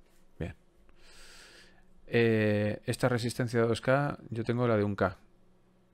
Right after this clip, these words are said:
Un K. Entonces tendré que calcular esto,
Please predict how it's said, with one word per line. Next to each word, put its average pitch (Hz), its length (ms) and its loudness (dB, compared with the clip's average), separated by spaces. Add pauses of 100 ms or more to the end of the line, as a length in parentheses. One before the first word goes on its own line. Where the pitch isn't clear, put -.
(320)
Un 104 180 -6
K. - 200 -16 (1600)
Entonces 107 380 -2
tendré 95 260 -2
que 104 140 0
calcular 113 560 0 (1000)
esto, - 400 -8